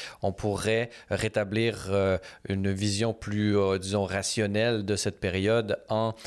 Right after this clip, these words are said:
complexifiant un peu le portrait, euh, pour qu'il manifeste comment des catholiques étaient présents dans, dans toutes les tendances, euh, de l'époque, avant et, et, euh, après.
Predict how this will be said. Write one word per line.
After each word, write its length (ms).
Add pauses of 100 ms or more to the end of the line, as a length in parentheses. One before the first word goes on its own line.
(400)
complexifiant 880
un 80
peu 160
le 140
portrait, 500 (260)
euh, 120
pour 300
qu'il 180
manifeste 500
comment 320 (300)
des 220
catholiques 460
étaient 200
présents 480
dans, 200 (280)
dans 100
toutes 160
les 100
tendances, 640
euh, 260
de 120
l'époque, 540
avant 500
et, 380
et, 280
euh, 100 (100)
après. 500